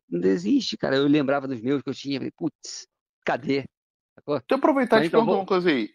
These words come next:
Speaker 2: O me-, o, o pa-, é porque eu acho que eu já comentei isso com o Pato e com o Kenô. Parece que, é que aqui no Brasil, parece que a gente, quando tem,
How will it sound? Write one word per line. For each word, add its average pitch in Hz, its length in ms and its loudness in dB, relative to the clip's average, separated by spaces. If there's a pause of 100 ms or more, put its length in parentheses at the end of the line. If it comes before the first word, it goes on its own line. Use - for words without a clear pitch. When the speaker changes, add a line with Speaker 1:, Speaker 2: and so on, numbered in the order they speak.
Speaker 2:
O 185 120 -2
me-, 208 260 -2
o, - 220 -6
o - 160 -16
pa-, - 260 4
é 185 60 0
porque - 180 -4
eu 185 180 0
acho 165 160 -4
que 208 60 -2
eu 156 140 0
já 139 120 -2
comentei 127 380 -6
isso - 140 -12
com 113 120 -10
o 110 60 -10
Pato 110 300 2
e - 40 -20
com 110 120 -12
o - 20 -14
Kenô. 107 460 -6 (600)
Parece 202 360 2
que, - 80 -10
é 175 100 -2
que 202 140 -4
aqui 202 160 -6
no 226 100 -6
Brasil, 143 320 -2
parece 160 240 -8
que 175 60 -12
a - 20 -10
gente, 165 240 -12 (160)
quando 185 260 -4 (120)
tem, 147 360 -4